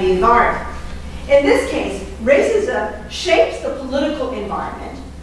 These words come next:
which has led to changes in the physical and natural environment through deregulation. So first, what I would like to do is discuss this idea of spectacular racism.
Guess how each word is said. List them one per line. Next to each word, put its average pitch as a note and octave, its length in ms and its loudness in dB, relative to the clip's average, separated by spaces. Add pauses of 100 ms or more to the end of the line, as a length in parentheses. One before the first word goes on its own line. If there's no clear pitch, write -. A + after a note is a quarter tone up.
(120)
which D4+ 180 -2
has D4+ 140 2
led C4+ 160 4
to - 160 0
changes A#4 640 2
in B3 120 6
the C4 200 6
physical C4 600 4
and A3 420 0
natural C#4 480 2
environment G3 520 -2
through A3+ 300 0 (140)
deregulation. F#3 840 -4 (960)
So F4+ 200 2
first, B4 340 6
what - 100 0
I - 80 2
would C4 100 2
like C4 240 4
to - 140 -2
do - 80 -2
is - 480 0
discuss F4 480 -2
this - 120 -6
idea B3+ 520 0
of G3+ 200 2
spectacular - 800 2
racism. - 520 0